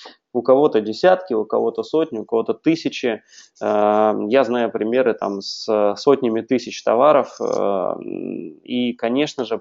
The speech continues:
покупателю среди такого многообразия довольно сложно ориентироваться. Есть два типа людей. Э, люди, которые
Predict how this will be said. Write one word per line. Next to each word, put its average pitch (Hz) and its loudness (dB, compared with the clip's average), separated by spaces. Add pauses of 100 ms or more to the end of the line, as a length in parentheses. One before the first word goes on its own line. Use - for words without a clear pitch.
покупателю 120 -2
среди 113 -8
такого 117 0
многообразия 113 0
довольно 113 0
сложно 127 -2
ориентироваться. 113 -6 (520)
Есть 180 4
два 156 6
типа 156 0
людей. 117 0 (960)
Э, 123 4 (200)
люди, 147 4
которые 139 2